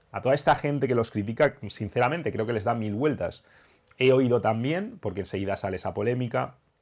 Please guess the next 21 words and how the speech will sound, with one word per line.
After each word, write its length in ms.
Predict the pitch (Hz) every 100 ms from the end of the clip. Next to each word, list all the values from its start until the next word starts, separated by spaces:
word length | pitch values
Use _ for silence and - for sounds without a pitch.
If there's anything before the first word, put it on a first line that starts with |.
| _ _ _ -
que 80 | -
en 60 | 110
el 160 | 107
pasado 720 | - 104 - 120 117 117 117 - _ -
dijo 500 | 92 98 107 - 101
algo 380 | 120 127 113 107
de, 340 | 104 98 - _ _ _
de 160 | 98 101
engañar 460 | 101 98 98 120
a 40 | 120
las 220 | 104 -
chicas 320 | - 117 117
diciéndoles 400 | 107 110 110 110
que 80 | -
era 100 | 104
estéril 520 | - - 113 120 107
para 160 | 104 101
eyacular 880 | 98 98 - 104 104 104 107 - - _ _
dentro 380 | 104 110 104 101
de 100 | 95
ellas 560 | 101 104 113 - -